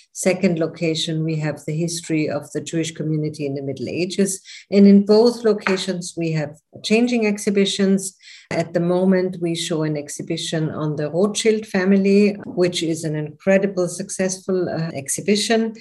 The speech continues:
It's incredible how many visitors we have. At the moment, we are all, uh, of course, suffering of covid or the, the, uh, pandemic, but we have so many visitors every day.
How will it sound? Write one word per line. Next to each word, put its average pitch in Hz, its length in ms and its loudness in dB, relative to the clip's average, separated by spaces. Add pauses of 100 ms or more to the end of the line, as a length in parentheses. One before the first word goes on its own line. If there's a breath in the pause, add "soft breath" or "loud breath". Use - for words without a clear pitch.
(200 loud breath)
It's 160 200 -4
incredible 175 600 2
how 165 200 -4
many 160 260 -2
visitors 180 520 -4
we 165 120 -4
have. 165 180 -6 (340)
At 156 180 -10
the 160 80 -4
moment, 160 380 -2
we 160 100 0
are 156 100 0
all, 165 300 2
uh, 147 380 -4 (120)
of - 180 -12
course, 151 280 -4
suffering 151 440 -4
of 151 200 -10
covid 190 380 4
or 160 160 0 (100)
the, 156 300 -6
the, 143 180 -6
uh, 151 240 -6 (100)
pandemic, 170 680 0 (400 loud breath)
but 165 200 -2
we 170 120 0
have 165 180 -4
so 196 180 2
many 190 200 6
visitors 175 580 -4
every 151 300 -4
day. 180 480 -2